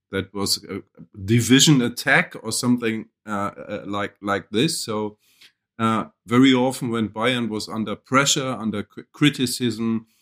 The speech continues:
uh, Uli Hoeneß was lashing <laughs> out to, to, to, to everybody, uh, in the way.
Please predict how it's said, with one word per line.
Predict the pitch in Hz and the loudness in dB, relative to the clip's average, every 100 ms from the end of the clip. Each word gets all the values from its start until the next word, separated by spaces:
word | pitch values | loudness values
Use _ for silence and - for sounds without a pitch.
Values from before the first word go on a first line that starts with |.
| _ _ - | _ _ 0
uh, | 117 107 104 - | 2 4 2 4
Uli | 127 117 | 6 6
Hoeneß | 113 123 120 110 | 2 2 0 -2
was | 107 104 | -8 -6
lashing | 110 120 127 139 120 | 2 2 2 0 -2
<laughs> | 110 | -4
out | 107 156 156 | 0 2 2
to, | - 127 - 175 151 - | 2 0 -2 -8 -6 0
to, | 147 - | 0 2
to, | 131 127 | 0 0
to | 131 - | -2 0
everybody, | 127 135 110 123 120 113 120 117 - | 2 2 0 2 2 2 2 2 0
uh, | 120 110 - | -4 -4 0
in | 143 160 | 4 4
the | 143 | 4
way. | 110 101 104 131 214 | 2 2 2 0 -4